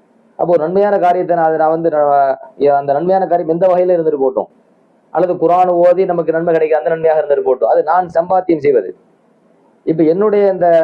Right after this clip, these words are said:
இந்த நன்மையை வந்து நான் சம்பாதித்த இந்த விஷயத்தை வந்து எனக்கு சொந்தமாகுதா இல்லையா? இதை நான் அடுத்தவருக்கு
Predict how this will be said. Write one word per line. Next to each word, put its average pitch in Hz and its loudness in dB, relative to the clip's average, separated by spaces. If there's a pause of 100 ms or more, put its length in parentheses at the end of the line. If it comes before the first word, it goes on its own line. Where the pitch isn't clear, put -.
இந்த 151 0
நன்மையை 170 0
வந்து 135 0 (160)
நான் 151 -2
சம்பாதித்த 165 -2
இந்த 139 0
விஷயத்தை 139 0
வந்து 147 -2
எனக்கு 143 -2
சொந்தமாகுதா 151 0
இல்லையா? 135 0 (460)
இதை 165 2
நான் 156 -2
அடுத்தவருக்கு 185 0